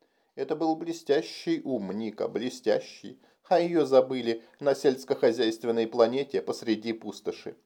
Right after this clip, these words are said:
Его глаза вспыхнули, он еще раз потрепал Бола по бронированной спине.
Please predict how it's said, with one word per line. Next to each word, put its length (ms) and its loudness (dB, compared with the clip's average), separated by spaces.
Его 280 -2
глаза 440 2
вспыхнули, 640 -6
он 180 -4
еще 260 2
раз 220 2
потрепал 600 4
Бола 300 6
по 140 4
бронированной 680 0
спине. 520 -12